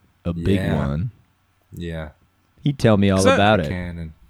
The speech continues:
Speaker 3: I, I'm trying to think of what might freeze someone in the middle of July.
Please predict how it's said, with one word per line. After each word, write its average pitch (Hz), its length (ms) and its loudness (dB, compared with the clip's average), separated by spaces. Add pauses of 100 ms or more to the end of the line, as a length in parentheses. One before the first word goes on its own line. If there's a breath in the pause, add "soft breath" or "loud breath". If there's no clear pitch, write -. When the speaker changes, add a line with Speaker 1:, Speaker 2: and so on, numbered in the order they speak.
(1500)
Speaker 3:
I, 247 160 -2
I'm 247 140 -4
trying 226 180 -2
to 220 40 -4
think 196 160 -2
of 143 120 -4
what 143 160 0
might 143 220 -2
freeze 170 520 -4
someone 113 380 -2
in 113 80 -4
the 117 60 -2
middle 120 220 -2
of 107 100 -6
July. 110 420 -6